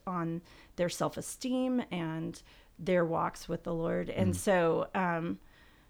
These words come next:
Speaker 1: so it became a very easy thing for our entire family to buy into because, uh, we love our kids so much. We wanted to be a part of their lives. And so, uh, David and I started serving as small group leaders, and then, um, I started tutoring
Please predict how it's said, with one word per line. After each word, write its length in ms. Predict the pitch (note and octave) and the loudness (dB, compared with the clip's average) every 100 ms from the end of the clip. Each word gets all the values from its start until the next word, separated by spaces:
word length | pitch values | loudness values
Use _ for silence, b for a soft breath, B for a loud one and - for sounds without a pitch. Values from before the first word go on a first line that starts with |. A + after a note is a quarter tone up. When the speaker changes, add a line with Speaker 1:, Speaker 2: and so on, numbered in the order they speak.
| b b b - | b b b -4
Speaker 1:
so 220 | - C4+ | 8 10
it 160 | F#3+ G#3+ | 12 10
became 260 | A#3+ C4+ | 8 8
a 60 | B3 | 12
very 280 | A#3+ A3+ - | 12 12 10
easy 280 | G3+ G3 | 4 2
thing 320 | G#3 G3 F#3+ F3+ | 2 2 2 0
for 140 | - | 2
our 200 | E3+ E3+ | 4 2
entire 380 | F3+ - E3+ E3 | 0 0 0 0
family 380 | E3+ E3+ F3 F3 | -2 -2 -2 -2
to 140 | F#3 | -4
buy 180 | E3 E3 | -2 -2
into 480 | - E3+ - G3+ G3 | -2 -4 -2 -4 -4
because, 760 | F3+ D#3+ E3 D#3+ D#3+ D#3+ - - | -6 -6 -4 -2 -4 -8 -16 -10
uh, 200 | F3+ E3+ | -6 -4
we 140 | E3+ E3+ | -2 -2
love 160 | E3+ | 0
our 80 | E3+ | -2
kids 280 | - F3 - | -2 -6 -6
so 140 | F3+ | -6
much. 380 | E3 E3 E3+ - | -2 -2 -4 -6
We 80 | F3 | -4
wanted 260 | E3+ E3+ | -4 -4
to 80 | D#3+ | -6
be 100 | E3+ | -4
a 60 | E3 | -4
part 340 | - D#3+ D#3+ - | -4 -4 -4 -6
of 160 | E3 | -6
their 160 | E3+ D#3+ | -4 -2
lives. 400 | D#3+ E3 E3+ - | -2 -2 -2 -4
And 140 | F3+ | -6
so, 320 | - E3+ E3 E3+ B B B B | -4 -2 -2 -4 B B B B
uh, 180 | - E3 | 0 2
David 320 | D#3+ F#3+ F#3 | 4 2 2
and 100 | F#3 | 2
I 100 | F3+ | 0
started 340 | F3 F#3 E3+ E3 | 0 0 0 0
serving 360 | F#3 E3+ D#3+ | 0 2 0
as 120 | D#3+ - | -2 0
small 240 | B3+ C4+ | 2 2
group 200 | C4 B3+ | 2 -2
leaders, 640 | C4 B3+ B3+ B3+ B3 - | -2 0 2 2 0 -4
and 400 | - F3+ F3 E3 | -4 -2 0 0
then, 500 | E3 E3 E3 D#3+ D#3+ - | 0 0 0 -2 -4 -4
um, 240 | D#3+ E3 | -6 -4
I 60 | E3+ | -6
started 400 | - - - E3 | -6 -8 -8 -8
tutoring 560 | - F3+ F3 E3 E3+ | -4 -4 -2 -2 -4